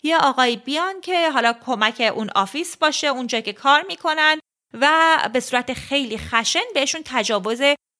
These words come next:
جنسی داره و به صورتی که این آقا این کار رو انجام می‌ده، کلاً دستاشون رو می‌گیره و به حالتی است که ایشون هیچ، اه، چارهٔ دیگه ای نداره به جز این که با این برنامه پیش بره. و می‌گفتن همیشه این فانتزی جنسی هست که کمکشون می‌کنه که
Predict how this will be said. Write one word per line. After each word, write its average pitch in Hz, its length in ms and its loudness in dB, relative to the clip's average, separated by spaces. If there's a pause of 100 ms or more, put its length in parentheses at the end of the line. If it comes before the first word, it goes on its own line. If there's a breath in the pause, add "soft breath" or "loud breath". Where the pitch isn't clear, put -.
جنسی 220 420 0
داره 180 280 -2
و 214 200 0
به 226 80 -6
صورتی 233 380 -6
که 233 80 -12
این 233 180 -10
آقا 208 180 -2
این 208 100 -4
کار 220 160 -4
رو 214 100 2
انجام 202 400 0
می‌ده، 240 400 0 (320)
کلاً 226 260 0
دستاشون 214 480 -2
رو 202 80 -6
می‌گیره 226 280 -6
و 359 160 2
به 294 80 0
حالتی 254 320 -2
است 302 160 -6
که 311 80 -10
ایشون 285 380 -6 (340)
هیچ، 370 560 0 (220)
اه، 202 160 -4
چارهٔ 226 500 2
دیگه 226 300 -4
ای 302 180 2
نداره 285 480 2 (320)
به 233 80 0
جز 247 280 -4
این 226 240 -6
که 226 380 -2 (280)
با 202 100 2
این 202 160 0
برنامه 196 460 2
پیش - 440 -6
بره. 175 320 -2 (400)
و 294 240 2 (100)
می‌گفتن 349 360 -2
همیشه 339 480 -2
این 349 160 -8
فانتزی 262 580 0
جنسی 240 460 -4
هست 247 260 0
که 220 100 -2
کمکشون 269 640 -2
می‌کنه 214 480 -6
که 214 280 2